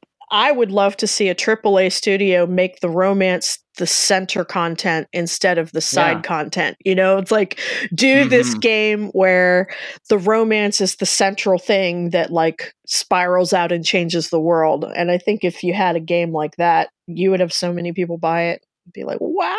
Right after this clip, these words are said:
Speaker 1: where
Speaker 2: Mm.
Speaker 1: did that come from?"
Speaker 2: <laughs>
Speaker 1: Um,
Speaker 2: Yeah, it's surprising that we haven't, because, I mean, you know, obviously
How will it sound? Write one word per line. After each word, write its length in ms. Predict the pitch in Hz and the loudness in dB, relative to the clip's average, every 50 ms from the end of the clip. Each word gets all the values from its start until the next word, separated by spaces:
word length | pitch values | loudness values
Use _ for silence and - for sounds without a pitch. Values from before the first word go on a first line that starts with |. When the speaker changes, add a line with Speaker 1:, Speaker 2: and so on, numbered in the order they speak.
| 466 | -2
Speaker 1:
where 260 | 466 466 453 440 403 320 | 2 2 2 2 2 2
Speaker 2:
Mm. 0 | |
Speaker 1:
did 120 | 320 294 | 0 0
that 200 | - 269 262 262 | 2 0 0 0
come 220 | - - 220 220 208 | -4 -6 -6 -6 -6
from?" 300 | - 190 180 185 185 190 190 180 175 - | -8 -8 -8 -6 -6 -6 -8 -8 -6 -6
Speaker 2:
<laughs> 880 | 214 - - - 262 254 - - 285 - - - - - - - - | -8 -6 -6 -6 -6 -6 -6 -6 -6 -6 -6 -8 -14 -16 -10 -4 -2
Speaker 1:
Um, 200 | 208 190 190 180 | 0 2 2 2
Speaker 2:
Yeah, 260 | 175 180 165 135 117 | 2 2 0 0 -2
it's 160 | - 185 - | -4 -4 -4
surprising 640 | - 240 214 - 285 453 494 453 359 381 240 214 190 | -4 -6 -4 -4 -4 -2 -2 -2 -2 -4 -4 -2 -2
that 240 | 175 156 147 - - _ _ | -2 -2 -2 -4 -10 _ _
we 320 | 151 139 135 143 143 143 | -12 -8 -4 -4 -2 -2
haven't, 340 | 139 165 185 180 147 147 139 | -2 -2 -2 -2 -4 -6 -10
because, 240 | 135 170 254 254 247 | -8 -6 -6 -4 -2
I 40 | 277 | -2
mean, 260 | 262 269 262 247 233 - - - - - - _ _ _ _ - | -2 0 -2 -4 -6 -10 -16 -20 -20 -20 -20 _ _ _ _ -10
you 100 | 214 226 | -6 -4
know, 120 | 170 139 | -2 -2
obviously 600 | 123 123 135 147 160 160 139 - - 107 104 101 | -2 -2 -2 -2 -4 -6 -6 -6 -8 -8 -8 -10